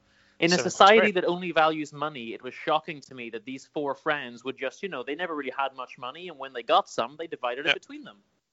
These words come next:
Speaker 1: They
Speaker 2: Yeah.
Speaker 1: never, it wasn't all about me, and it was really nice to see that.
Speaker 2: Yeah. It's awesome, dude.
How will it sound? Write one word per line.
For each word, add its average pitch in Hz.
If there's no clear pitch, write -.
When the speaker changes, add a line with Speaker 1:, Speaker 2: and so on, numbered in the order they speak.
Speaker 1:
They 165
Speaker 2:
Yeah. 170
Speaker 1:
never, 170
it 156
wasn't 165
all 151
about 156
me, 185
and 123
it 135
was 135
really 147
nice 147
to -
see 214
that. 101
Speaker 2:
Yeah. 190
It's -
awesome, 147
dude. -